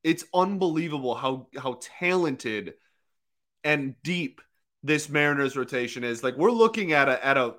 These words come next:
group, a legitimate five-headed monster <laughs> here that in, like, two years could be, I, I don't know. I, I don't think it's ridiculous to think that, like, we have the chance in,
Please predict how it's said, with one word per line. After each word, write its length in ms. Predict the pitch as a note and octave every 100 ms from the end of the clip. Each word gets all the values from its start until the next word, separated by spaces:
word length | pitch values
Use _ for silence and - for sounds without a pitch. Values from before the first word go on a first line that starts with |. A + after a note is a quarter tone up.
| C#3
group, 400 | - C3 D#3+ F3+
a 40 | D3+
legitimate 800 | D3 C#3 A#2 C#3+ F#3+ F#3+ F#3 - D3+ - D3+ _ -
five-headed 720 | E3 D#3 E3+ E3+ E3 D#3+ D#3 C3
monster 500 | B2+ C#3+ C#3+ C3+ B2
<laughs> 0 |
here 440 | D#3+ D3 A#2 G#2+ _ _ _ _ _ _
that 260 | C3 C#3+ D3
in, 100 | D#3
like, 320 | D#3 C#3+ C#3
two 300 | - - F#3+
years 800 | F3 D#3+ D#3 A#2+ G#2+ F#2+ - - - _ _ -
could 280 | - E3+ C#3+
be, 560 | D3+ D3 C3 B2+ B2+ _ _ _ _ _ _ -
I, 120 | - _ _ - C#3+
I 100 | D3
don't 100 | C3+
know. 80 |
I, 240 | C3+ D#3+ E3+
I 20 |
don't 140 | F3+
think 120 | F3 E3+
it's 120 | D3+
ridiculous 500 | D3+ D3+ C#3 C3+ C3
to 80 | B2+
think 280 | C3+ B2 A#2+
that, 180 | A#2+ A2+
like, 220 | A2 G2+
we 640 | A2+ A#2+ B2+ B2+ A#2+ A#2 _
have 360 | - - C#3+ C3+
the 80 | C#3
chance 480 | - C3+ C3 B2
in, 240 | A#2+ A2+